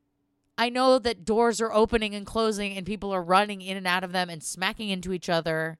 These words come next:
That's the nature of life on this planet.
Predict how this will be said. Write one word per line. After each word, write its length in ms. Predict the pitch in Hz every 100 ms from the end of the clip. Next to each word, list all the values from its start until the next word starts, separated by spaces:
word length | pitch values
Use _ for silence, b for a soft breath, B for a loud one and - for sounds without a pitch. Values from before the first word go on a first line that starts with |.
| _ _ _ _ _ _ _ _
That's 220 | 185 190
the 80 | -
nature 280 | 180 165 160
of 100 | 135
life 340 | 135 - - -
on 120 | 170
this 140 | 170
planet. 420 | - 226 196 143